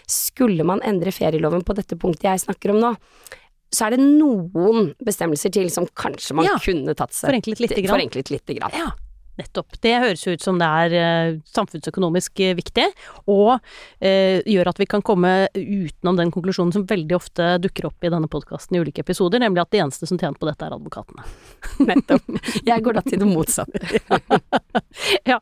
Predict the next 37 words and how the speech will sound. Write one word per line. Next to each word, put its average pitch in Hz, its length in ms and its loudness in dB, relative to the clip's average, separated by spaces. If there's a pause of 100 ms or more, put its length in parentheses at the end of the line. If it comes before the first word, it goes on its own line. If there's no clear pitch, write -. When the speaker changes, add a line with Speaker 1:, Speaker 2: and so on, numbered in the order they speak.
(120)
Speaker 2:
vi 226 100 2
får 277 160 -2
ta 240 140 0
litt 247 160 -2
ferie, 185 320 0
vi 190 80 2
advokater, 170 640 0
eh, 160 140 2
også - 340 -8
innimellom. - 340 -8 (720)
Ok, - 180 2 (320)
veldig 208 420 2
bra. 175 180 4
Tusen 240 340 0
takk, 196 160 -4 (200)
eh, 208 160 4
skal 214 200 0
du 233 60 4
ha, 185 200 4
Ragnhild, 180 280 4
for 220 140 0
at 214 100 -2
du, 202 80 4 (100)
eh, 190 600 4
opplyste 175 680 0
ferien 156 300 0
vår 196 180 0
på 196 80 2
denne 180 160 4
måten. 175 280 2 (380)
<laughs> 202 200 0 (600)
Eh, 214 180 4
vi 226 240 4
pleier 226 300 2
jo - 20 2
å 220 80 4
invitere 196 560 0